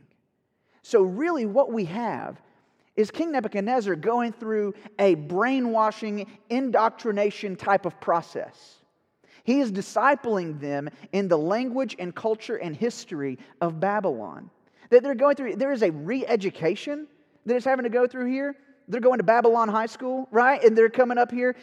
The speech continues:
and they're wanting to make sure that they get the right G P A that will launch them further up into the king's courts. But if that's not enough,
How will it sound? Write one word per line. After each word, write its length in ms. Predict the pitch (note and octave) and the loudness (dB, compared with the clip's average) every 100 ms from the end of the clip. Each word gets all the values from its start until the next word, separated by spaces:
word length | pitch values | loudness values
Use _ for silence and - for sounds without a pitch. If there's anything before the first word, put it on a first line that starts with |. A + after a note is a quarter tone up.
| - | -6
and 140 | G3+ A3 | -2 0
they're 140 | A#3 | 2
wanting 280 | A3 A3+ A3 | 4 2 2
to 40 | |
make 180 | G#3+ G#3+ | 0 -2
sure 180 | - A#3+ | -6 -4
that 120 | G#3 | -2
they 100 | G#3+ | 0
get 160 | G3+ G#3+ | -2 -2
the 80 | |
right 200 | G#3 G#3+ | 2 0
G 160 | F#3+ A3+ | 0 -8
P 180 | A3+ G#3+ | -4 -2
A 140 | A3 | 0
that 100 | G#3+ | 2
will 160 | G#3 G3+ | 2 2
launch 320 | G3+ A3 - | 2 -2 -4
them 140 | A#3 | -8
further 360 | G#3+ A3 G#3+ G3+ | -2 0 0 2
up 200 | G#3 - | 0 0
into 180 | G3 G3+ | -4 -4
the 60 | |
king's 320 | F3+ A3 G#3+ - | -4 -8 -10 -10
courts. 460 | A3 G#3+ - - _ _ _ - | -4 -4 -4 -14 _ _ _ -6
But 180 | A#3 | -6
if 100 | A#3 | -6
that's 240 | A3+ E4+ D4 | -6 -6 -4
not 180 | A#3+ A#3+ | -2 -2
enough, 220 | C4+ | -2